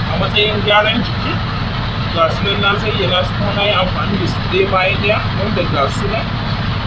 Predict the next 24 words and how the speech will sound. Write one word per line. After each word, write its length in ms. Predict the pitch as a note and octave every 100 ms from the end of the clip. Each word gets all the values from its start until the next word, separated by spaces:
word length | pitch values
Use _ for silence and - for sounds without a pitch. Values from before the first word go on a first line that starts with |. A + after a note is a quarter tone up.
| -
ga 180 | F3+ F#3
le-, 280 | F3 E3+ E3
ga 180 | - F3 E3+ -
aloe 300 | G#3 A3+ F#3+
vera 340 | G#3 G#3 E3+
na, 160 | E3 C4 - - - - - - - - - - - - - -
da 120 | -
shi 200 | - B3
na 100 | A#3
fara 360 | - C4 C4 G#3
gogewa. 560 | F3 F3+ - - G#4 - - - -
To 100 | -
wannan 340 | F4+ B3 C4+ G3
ruwan 240 | G#3 G3
na 80 | F#3
ciki 320 | - - - - - -
mai 200 | E3 D#3+
yauƙi. 400 | F3 F3+ - - - - - - - - - - - - - - - - - - - - -
Da 180 | -
shi 160 | - -
na 120 | G#3
fara 360 | G#3+ - B3 A#3
goge 320 | E3+ F3+ E3+
fuska. 400 | D3+ - - -